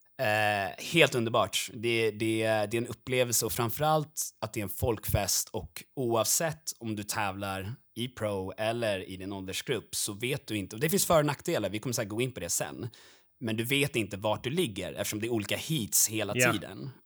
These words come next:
Speaker 1: Och, eh, vi kan gå in på för- och nackdelar för det sen, men jag, jag tror för väldigt många som kanske, den här majoriteten som gör det för något annat än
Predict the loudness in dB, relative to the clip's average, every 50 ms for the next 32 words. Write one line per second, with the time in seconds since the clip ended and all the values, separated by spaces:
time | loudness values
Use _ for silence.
0 | _ _ -8 -6 -4 -2 0 2 2 4 4 2 0 0 -2 -2 0 2 4 4
1 | 6 4 4 2 0 2 2 2 2 0 -2 -2 -4 -4 -4 -4 -2 -2 0 2
2 | 2 2 2 0 0 0 0 0 0 0 -2 -2 -2 -4 -4 -6 -4 -6 -6 -2
3 | 0 0 2 2 0 -2 -4 -4 -4 -4 -2 -2 -2 -2 -2 -2 -2 -2 -4 -4
4 | -8 -12 _ -20 -20 -20 -20 -20 _ _ -2 0 2 2 2 2 0 0 -2 -2
5 | -6 -8 _ _ _ -8 -6 -4 -4 -2 -2 -2 -2 -4 -6 -6 -4 -4 -2 0
6 | 0 0 0 0 -2 -4 -6 -8 -8 -8 -10 -10 -8 -8 -8 -8 -8 -10 -10 -12
7 | -10 -8 -8 -6 -6 -6 -6 -6 -8 -8 -10 -10 -8 -8 -8 -8 -10